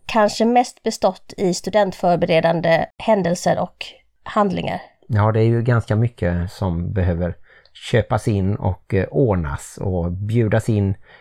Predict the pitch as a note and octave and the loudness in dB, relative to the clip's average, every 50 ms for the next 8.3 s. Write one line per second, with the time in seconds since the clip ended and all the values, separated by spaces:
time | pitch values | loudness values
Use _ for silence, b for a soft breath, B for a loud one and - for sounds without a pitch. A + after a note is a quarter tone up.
0 | b b b A#2 A#2 A#2+ G#2+ E2+ D#2+ D#2 D2 - - D#2 - D#2+ F2 F#2+ G2 G2 | b b b 2 2 2 2 2 0 -4 -6 -8 -8 -8 -6 -6 -4 -4 -4 -2
1 | G2 G2 F#2+ G2+ - - - G2+ F2+ E2+ - - A2 F#2+ E2 E2 F#2 G2 - - | -2 -2 -2 -2 -2 0 0 0 0 -2 -4 -4 -2 -2 -2 -2 -4 -6 -6 -6
2 | - A2 G2+ A2 - C3+ B2 A2+ A2 A2 A2+ A#2+ B2 - - D#3+ C3 - - - | -4 -2 -2 -2 0 2 2 2 2 2 2 0 -2 -2 -2 -6 -6 -8 -8 -4
3 | - A2+ G#2+ - - A2+ A2 A2+ B2+ B2+ G#2+ F#2 F2+ G#2 G#2 G#2 A2 C3+ D3 D#3 | -2 -2 -2 0 0 -2 0 0 0 0 0 0 0 0 0 2 2 2 0 0
4 | D#3+ - b b b b b b b - D3 D#3 C#3+ - - - - G#2+ A2 A#2 | -2 -6 b b b b b b b -2 0 0 0 0 -2 0 2 4 4 4
5 | A#2+ A#2+ A#2+ - - C#3+ A#2 - - G2+ F#2+ G2 F#2+ G2 - - - - - - | 4 2 0 0 -2 -2 -2 0 0 0 2 2 0 -2 -2 -8 -16 -6 -2 0
6 | A#2 G2 F#2+ F2 D2+ D2+ E2 F2+ - - A#2+ - - F#2+ F#2 F#2 F2+ F#2 F#2 F#2+ | 0 2 0 0 -2 -4 -4 -4 -6 -6 -8 -6 -6 -4 -2 0 0 0 0 0
7 | F#2+ G2 G2 G2 - b b b b b b b - - - B2 - - A2 G#2+ | 0 0 0 -2 -4 b b b b b b b -4 -2 -2 -2 0 2 2 2
8 | G#2+ G#2 - - - | 2 0 -4 -8 -20